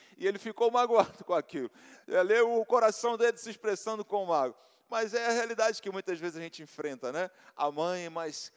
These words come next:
afago, carinho, tem mais aquela coisa de chamego, né? O pai é uma coisa mais racional, a mãe mais emoção,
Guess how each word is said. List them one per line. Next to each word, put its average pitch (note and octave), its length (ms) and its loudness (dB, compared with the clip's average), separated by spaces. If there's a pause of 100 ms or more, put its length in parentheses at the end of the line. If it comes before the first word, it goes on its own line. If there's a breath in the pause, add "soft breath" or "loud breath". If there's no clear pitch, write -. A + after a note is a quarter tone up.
afago, D3+ 640 -2
carinho, D3 600 -8 (200 soft breath)
tem D#3 120 -12
mais D3+ 200 -2
aquela D#3 420 0 (260 soft breath)
coisa E3 340 -2
de C#3+ 300 -10 (160)
chamego, F3 760 0
né? G#3+ 240 -2 (240 soft breath)
O C#3+ 80 -18
pai G#3+ 220 0
é A#3 40 0
uma A3+ 160 0
coisa A#3 320 -2
mais A3+ 200 -4
racional, D#3+ 720 -4
a D#3 40 -4
mãe E3+ 180 -2
mais E3+ 320 -6
emoção, E3+ 760 -2